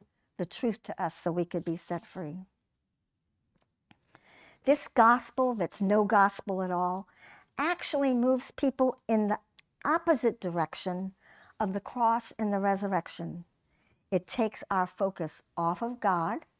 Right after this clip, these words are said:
and what He has done, and it puts it on ourselves and the things of this world.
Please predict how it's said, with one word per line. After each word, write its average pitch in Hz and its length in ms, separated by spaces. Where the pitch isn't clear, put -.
and 180 200
what 175 180
He 254 200
has 269 180
done, 170 440
and 185 140
it 185 140
puts 233 300
it 220 160
on 196 160
ourselves 190 800
and 175 160
the 160 60
things 165 380
of - 80
this - 260
world. 73 300